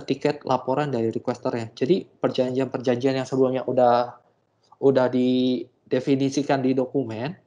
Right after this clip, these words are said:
nanti kita tahu di teknis atau di sisi aplikasinya, kita,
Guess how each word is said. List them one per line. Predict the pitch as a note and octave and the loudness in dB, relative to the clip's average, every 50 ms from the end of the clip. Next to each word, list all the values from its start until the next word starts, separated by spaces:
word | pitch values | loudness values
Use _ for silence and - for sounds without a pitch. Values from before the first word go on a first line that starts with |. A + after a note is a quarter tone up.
| _ _ _ _ _ _ _ _ _ _ - - | _ _ _ _ _ _ _ _ _ _ -6 -2
nanti | C#3 D3 D#3 E3+ F#3 | -2 -2 0 -2 0
kita | F3+ F3+ F3 F3+ E3+ | 0 0 -2 0 -2
tahu | - C#3 C3 B2+ | 2 2 2 2
di | B2 B2 | 2 0
teknis | - - - - _ - B2+ C#3 C#3+ - - | -2 -4 -8 -10 _ -6 -4 -4 -4 -4 -6
atau | - B2+ A2+ A2+ - - B2 | -6 -4 -4 -4 -2 -2 -2
di | A#2 A#2 A#2 A#2 A2+ A2 | 2 2 2 2 2 0
sisi | - A#2+ - B2+ - | -2 -2 -2 -2 -4
aplikasinya, | A#2+ - - A#2+ - A#2 A2 - A#2+ C#3 D3 | -4 -2 -4 -4 -4 -4 -6 -6 -8 -8 -4
kita, | - D3 - E3+ | -4 -2 2 2